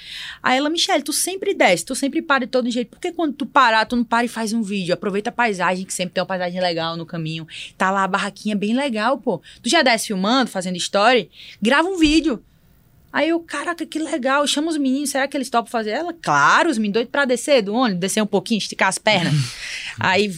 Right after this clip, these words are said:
Speaker 1: horas de viagem, a gente chamava os meninos e começou a gravar uns vídeos, e os vídeos começaram a, a rodar muito.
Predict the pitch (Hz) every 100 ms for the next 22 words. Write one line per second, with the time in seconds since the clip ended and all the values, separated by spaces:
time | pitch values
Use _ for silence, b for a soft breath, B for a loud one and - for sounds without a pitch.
0 | 123 208 240 220 226 226 208 202 180 151
1 | 143 - - - 208 - 226 220 233 226
2 | 233 202 220 226 247 196 _ B B -
3 | - 220 220 226 208 208 208 226 175 202
4 | 196 202 202 202 - 202 196 196 196 214
5 | 220 233 220 - - 190 208 208 330 320
6 | 233 -